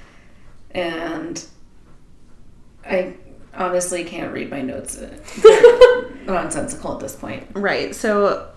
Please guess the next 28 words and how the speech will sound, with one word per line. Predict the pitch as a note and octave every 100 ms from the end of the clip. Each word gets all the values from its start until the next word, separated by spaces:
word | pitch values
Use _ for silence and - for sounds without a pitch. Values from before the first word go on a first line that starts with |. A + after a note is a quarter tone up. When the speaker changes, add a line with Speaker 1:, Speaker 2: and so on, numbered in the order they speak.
| - - - - - - - -
Speaker 3:
Klaus | - A#3+ C#4+
is | D#4+ -
watching | G#3+ G#3 G#3 G3 F#3+ -
his | G#3 G#3+ G3
iPad | F3 F3 - E3+ E3+ F#3+ G#3 - - -
or | F#3
whatever | F#3 F#3 F#3 F#3+ F#3
the | F#3 F3
early | F3 E3+ F3
version, | E3 D3+ E3 E3+ E3+ D#3+ - -
Windows | F#3 E3+ E3+ E3+ E3+
version | D3+ D#3+ D#3
of | E3+ E3+
the | C3
iPad | D#3+ D3+ E3+ E3+
was. | F3 F3+ - - - - - - G3+
And | G#3 F3+ F3+ F3+ F3+ - - -
Damon | G#3+ C4+ C#4+ G3+
walks | F3 F3 -
in | E3 E3 F3 - - - - - - - - - - G3
and | F#3 F3
he's | F3+ F3+
like, | F3+ E3 -
"Listen, | E3 - - - -
you | G3+ G3
need | G#3 G#3
to | G3+
postpone | G3 F#3 F3 - F3+ F3 E3+ F3 F3 -